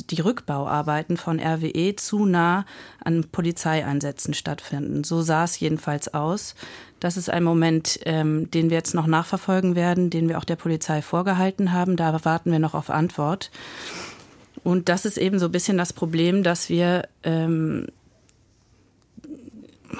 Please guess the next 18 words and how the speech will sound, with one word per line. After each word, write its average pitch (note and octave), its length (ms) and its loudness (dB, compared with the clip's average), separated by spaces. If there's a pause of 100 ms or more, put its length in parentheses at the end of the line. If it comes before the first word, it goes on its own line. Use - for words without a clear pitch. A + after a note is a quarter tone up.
(340)
nicht G3 300 0
immer G3 360 6 (160)
überall E3 500 4
sein E3 340 4
können, G#3 420 2
aber E3+ 220 2
unser F3 220 2
Gesamteindruck F3 960 2
war E3+ 200 4
ein D#3+ 160 4
sehr, F3 320 4
sehr E3+ 220 2
besonnener D#3+ 460 2
Polizeieinsatz, E3+ 960 0
bei E3 100 -4
der E3 140 0
die E3 100 -2
Polizei E3 640 0